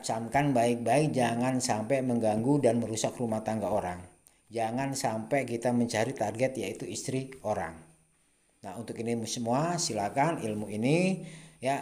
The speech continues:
kita bagikan untuk Anda. Insya Allah bermanfaat untuk Anda-Anda semua. Oke, pantang terus di channel saya, ya, untuk melebih lagi Anda nanti, eh, mendapatkan ilmu-ilmu pemikat ataupun ilmu pengobatan dari saya.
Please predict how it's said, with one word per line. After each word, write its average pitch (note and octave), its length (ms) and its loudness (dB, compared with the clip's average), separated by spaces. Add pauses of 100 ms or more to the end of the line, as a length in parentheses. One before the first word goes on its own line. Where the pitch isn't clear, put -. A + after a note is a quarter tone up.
kita C#3 240 -2
bagikan A2+ 400 -4
untuk A2+ 240 -8
Anda. A#2 480 -2
Insya A#2+ 400 -2
Allah D3+ 480 2
bermanfaat A#2+ 720 0
untuk A#2 160 -6
Anda-Anda G#2+ 480 -4
semua. F#2+ 400 -6 (480)
Oke, F3 400 0 (160)
pantang A#2+ 320 -2
terus D3+ 240 2
di B2 80 -2
channel A#2 320 0
saya, D3 720 2 (400)
ya, D#3 240 0
untuk A#2+ 240 -4
melebih A#2+ 560 2
lagi B2 320 4
Anda A#2+ 320 2
nanti, D#3 640 0 (320)
eh, A2 400 4
mendapatkan A2 640 2
ilmu-ilmu A2 560 -2
pemikat A2+ 480 0
ataupun A2+ 320 -4
ilmu G#2+ 320 -4
pengobatan A2 560 0
dari G#2+ 220 0
saya. G2 260 -2